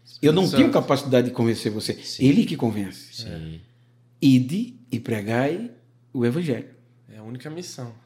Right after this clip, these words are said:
Speaker 1: É a missão da igreja.
Speaker 3: Aham.
Speaker 1: E dentro da pregação tem a prática.
Speaker 3: Com certeza.
Speaker 2: É.
Speaker 3: Que aí
Speaker 1: Né?
Speaker 3: vai
Speaker 1: Que é a mais alta das pregações.
Speaker 3: Com
Speaker 2: É,
Speaker 3: certeza.
Speaker 2: talvez, né, é melhor praticar do que falar.
Speaker 1: Exatamente.
Speaker 3: É, a palavra
Speaker 1: Eu
Speaker 3: convence,
Speaker 1: mesmo,
Speaker 3: mas o Espírito
Speaker 1: é, é, é, é, eu sempre,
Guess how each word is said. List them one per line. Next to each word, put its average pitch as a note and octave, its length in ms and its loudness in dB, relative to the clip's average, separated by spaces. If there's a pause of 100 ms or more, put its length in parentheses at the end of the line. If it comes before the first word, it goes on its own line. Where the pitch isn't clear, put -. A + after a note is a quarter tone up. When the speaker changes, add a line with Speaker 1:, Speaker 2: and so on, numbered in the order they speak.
(300)
Speaker 1:
É F3+ 260 6
a F#3 40 2
missão G3+ 380 2
da C#4 100 6
igreja. G#3+ 500 -6
Speaker 3:
Aham. G2 440 -14 (960)
Speaker 1:
E C#3+ 140 4
dentro C#3 340 4
da C#3 100 2
pregação D3 380 0
tem D4 120 0
a E4 60 0
prática. C4+ 420 0 (240)
Speaker 3:
Com F#2+ 140 -16
certeza. G#2+ 400 -12
Speaker 2:
É. A2 160 -8
Speaker 3:
Que - 140 0
aí G#2+ 80 8
Speaker 1:
Né? E3+ 200 6
Speaker 3:
vai - 100 -12
Speaker 1:
Que D3+ 120 6
é D3 40 10
a D3 60 6
mais D#3 420 6
alta A3 240 4
das D#3 160 0
pregações. A#2 420 0
Speaker 3:
Com F#2+ 120 -4
Speaker 2:
É, - 20 -6
Speaker 3:
certeza. A2+ 380 -12
Speaker 2:
talvez, A2+ 340 -8
né, C#3+ 300 -6
é - 20 -8
melhor C3+ 420 2
praticar D#3 520 4
do F3 80 -2
que G3+ 160 -4
falar. A3 440 0
Speaker 1:
Exatamente. F3 480 8
Speaker 3:
É, F3+ 40 4
a - 80 -2
palavra A2 400 6
Speaker 1:
Eu B2 60 6
Speaker 3:
convence, C#3+ 460 4
Speaker 1:
mesmo, D3 140 2
Speaker 3:
mas A#3+ 100 0
o C#3+ 40 -2
Espírito A2 540 -6
Speaker 1:
é, A2 80 -8
é, G#2+ 40 -6
é, A2+ 880 -10 (120)
é, B2+ 40 -10
eu A#2 40 -6
sempre, A#2 580 -8